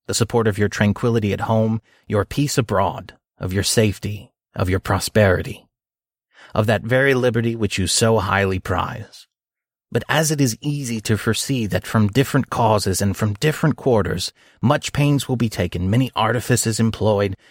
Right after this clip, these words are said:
to weaken in your minds the conviction of this truth, as this is the point in your political fortress against which the batteries of internal and external enemies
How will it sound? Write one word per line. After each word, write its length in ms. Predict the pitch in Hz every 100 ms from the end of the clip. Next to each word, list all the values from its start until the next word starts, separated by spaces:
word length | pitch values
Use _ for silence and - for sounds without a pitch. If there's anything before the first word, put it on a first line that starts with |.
| _
to 100 | -
weaken 460 | 107 131 190 - 139
in 100 | 117
your 160 | 113
minds 380 | 98 90 87 78
the 100 | -
conviction 580 | - 107 101 127 - 123
of 120 | 104
this 200 | 113 113
truth, 580 | - - 95 80 - - _ _ _ _ _ _ _
as 260 | 104 98 92
this 320 | 123 139 -
is 200 | - 110
the 100 | 107
point 340 | - 107 104 -
in 140 | 101
your 140 | 95
political 440 | - 98 107 - 101
fortress 540 | - 92 - 95 - -
against 380 | 104 123 120 -
which 200 | 113 -
the 100 | 110
batteries 540 | 104 113 113 120 104
of 100 | 95
internal 640 | 113 127 127 - 123 123 123
and 240 | 101 92
external 540 | - 117 - 113 110 104
enemies 560 | 107 101 95 95 -